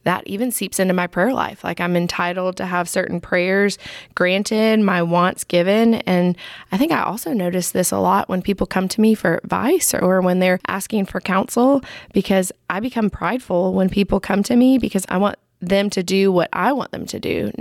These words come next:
which may be very different than what the Lord has called them to. And I think a lot of times I also forego boundaries for people pleasing because I want people to be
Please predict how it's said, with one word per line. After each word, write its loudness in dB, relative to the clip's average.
which -2
may 4
be 2
very 4
different 0
than 4
what 0
the 0
Lord 2
has -4
called -2
them 2
to. 2
And 0
I 2
think 0
a 2
lot 2
of -2
times 2
I 0
also -2
forego 2
boundaries 0
for 0
people 0
pleasing 4
because -2
I 4
want 2
people -2
to 0
be 0